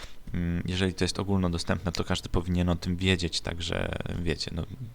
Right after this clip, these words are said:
ja mogę komuś pomóc w naprawie sprzętu, bo mówię, dla mnie to jest hobby, ja to bardzo lubię robić. A teraz, co widzicie na filmiku, to jest podnoszenie tej pokrywy, mm, z, ze spodu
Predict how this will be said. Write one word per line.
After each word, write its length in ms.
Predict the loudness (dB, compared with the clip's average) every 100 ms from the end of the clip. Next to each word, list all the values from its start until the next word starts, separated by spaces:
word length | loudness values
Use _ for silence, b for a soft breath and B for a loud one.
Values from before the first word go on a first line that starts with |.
| -14 B B B B B B B -4 4
ja 100 | 6
mogę 240 | 6 6
komuś 280 | 4 0 2
pomóc 300 | 2 2 0
w 80 | -2
naprawie 420 | 2 4 4 2
sprzętu, 560 | 0 0 0 2 0 0 -2
bo 220 | 2 2
mówię, 240 | 2 2
dla 140 | 2 2
mnie 160 | 2
to 120 | 0 -2
jest 140 | -2
hobby, 300 | -4 -2 -2
ja 80 | 0
to 120 | 0
bardzo 320 | 0 0 0
lubię 220 | 2 2
robić. 320 | 2 0 -2 -6 -8 -20 -20 -18 -16 -12 -10
A 80 | -2
teraz, 240 | 0 2
co 140 | 0
widzicie 320 | 0 -2 0 2
na 80 |
filmiku, 440 | 2 2 0 0 2
to 120 | 4
jest 340 | 4 2 -2
podnoszenie 540 | 0 0 2 2 2 2
tej 140 | 0
pokrywy, 560 | 0 2 4 4 4 2 B B B B -2
mm, 520 | 2 2 2 2 0
z, 100 | 0
ze 220 | 0 0
spodu 480 | 2 4 6 4